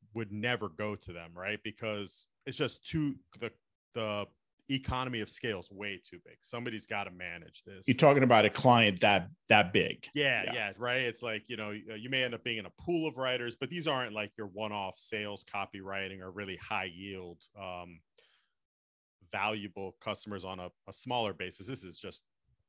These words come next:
Speaker 1: tremendous scale. That's, that's really CopyPress's specialty.
Speaker 2: So tell me a little bit about what kind of clients you guys work with and what kind of, uh,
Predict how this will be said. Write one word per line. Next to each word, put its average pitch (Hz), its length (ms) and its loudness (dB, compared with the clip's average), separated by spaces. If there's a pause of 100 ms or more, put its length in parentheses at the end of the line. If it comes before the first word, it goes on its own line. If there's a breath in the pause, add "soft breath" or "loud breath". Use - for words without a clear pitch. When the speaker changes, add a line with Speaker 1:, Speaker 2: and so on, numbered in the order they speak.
Speaker 1:
tremendous 101 720 -8
scale. 85 500 -14
That's, 110 180 -10
that's 131 280 -2
really 120 240 -2
CopyPress's 101 800 -8
specialty. 85 720 -14 (800 loud breath)
Speaker 2:
So 156 140 6
tell 180 160 4
me 220 100 8
a 262 80 8
little 220 160 8
bit 165 100 10
about 127 200 8
what 123 120 2
kind 113 200 2
of 95 160 0
clients 98 580 2
you 98 80 2
guys 87 320 4
work 85 260 2
with 76 360 -2
and 90 160 4
what 101 160 4
kind 101 320 4
of, 85 360 4 (140)
uh, 82 160 4